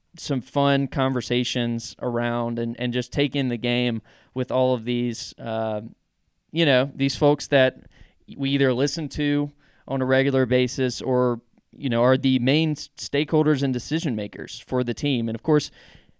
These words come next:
the way that this works as well is across from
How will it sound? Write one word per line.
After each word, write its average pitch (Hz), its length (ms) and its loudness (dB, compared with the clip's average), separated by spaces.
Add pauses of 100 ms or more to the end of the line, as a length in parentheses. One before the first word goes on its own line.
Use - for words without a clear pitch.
the 131 100 2
way 151 200 6
that 139 300 4
this 139 280 -2
works 139 280 2
as 117 100 -2
well 165 420 4
is 143 380 -2 (160)
across 160 540 0
from 143 560 0